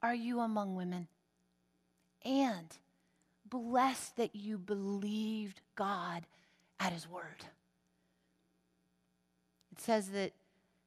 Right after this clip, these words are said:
Elizabeth was six months pregnant when Mary arrived. And then it says that Mary stayed for three months with her,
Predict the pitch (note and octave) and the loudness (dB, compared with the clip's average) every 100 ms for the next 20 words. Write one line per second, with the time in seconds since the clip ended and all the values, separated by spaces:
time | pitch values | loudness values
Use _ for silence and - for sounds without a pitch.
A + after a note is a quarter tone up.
0 | _ G3 A3+ A3 G3+ G3 - G3 - A#3+ | _ 2 2 2 0 -2 -2 -6 -2 -2
1 | - - - G#3 F#3+ - A#3 G#3+ G3 F#3+ | -2 -4 0 0 0 -2 2 2 2 -2
2 | F#3 F3+ F3+ F3 F3+ G3 F#3 E3 - - | -2 0 2 2 4 6 6 2 -6 -20
3 | - _ _ _ _ _ _ - C4 C4+ | -20 _ _ _ _ _ _ 2 4 6
4 | D4 B3+ A3 - A#3 A#3 A3 C4 A#3+ G#3+ | 6 4 4 2 4 4 2 4 2 2
5 | A3+ G#3 A#3 A#3 A3+ G#3+ F3+ - - F3 | -2 -2 -2 0 4 4 4 -2 -6 -4
6 | E3+ F3+ E3 | -4 -2 -4